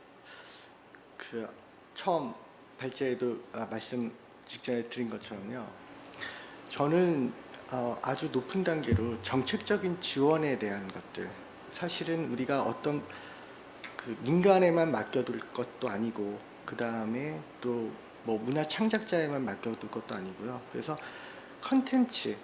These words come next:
문화 자체를 산업으로 바라보고 이걸 산업화하는 데 있어서 정책적이고 국가 단위의 지원, 그 아주 정교한 지원,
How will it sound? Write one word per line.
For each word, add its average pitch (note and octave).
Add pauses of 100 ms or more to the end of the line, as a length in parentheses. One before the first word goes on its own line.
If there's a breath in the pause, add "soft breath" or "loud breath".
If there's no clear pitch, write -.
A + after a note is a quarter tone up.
(120)
문화 E3
자체를 C3+
산업으로 F3
바라보고 A2
이걸 C#3+
산업화하는 G3
데 B2
있어서 B2+ (500 loud breath)
정책적이고 B2
국가 D3
단위의 A#2+
지원, A2+ (280)
그 D#3+
아주 D#3
정교한 D3
지원, A2